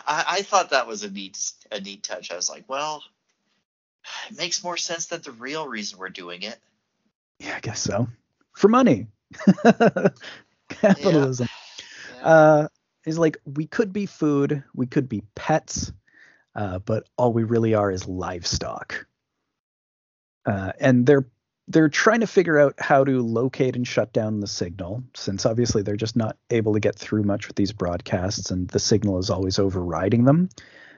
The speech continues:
Speaker 2: Uh, but notably, uh, Holly is there.
Speaker 1: Yeah, that's interesting,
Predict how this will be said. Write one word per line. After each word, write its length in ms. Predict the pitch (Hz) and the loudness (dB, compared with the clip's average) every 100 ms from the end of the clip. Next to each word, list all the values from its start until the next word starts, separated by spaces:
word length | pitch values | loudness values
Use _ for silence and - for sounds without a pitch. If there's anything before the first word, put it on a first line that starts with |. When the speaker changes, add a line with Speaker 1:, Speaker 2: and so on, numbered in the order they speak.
| _ - | _ 2
Speaker 2:
Uh, 240 | 113 107 | 4 4
but 260 | 107 127 147 | 4 0 4
notably, 680 | 190 220 160 123 120 135 143 _ - | 4 4 4 4 6 4 0 _ 0
uh, 480 | 117 107 104 101 104 104 _ _ | 4 4 4 2 -2 -6 _ _
Holly 460 | - - 208 175 110 | -4 4 6 6 4
is 160 | 98 | -2
there. 420 | - 95 85 90 104 _ _ _ _ _ _ _ _ _ _ _ _ _ _ | -4 -8 -6 -14 -18 _ _ _ _ _ _ _ _ _ _ _ _ _ _
Speaker 1:
Yeah, 320 | 165 226 185 135 | -12 -8 -8 -8
that's 320 | 262 415 - | -10 -8 -4
interesting, 760 | 214 208 - 110 98 - 92 | -4 -4 -4 -4 -4 -6 -12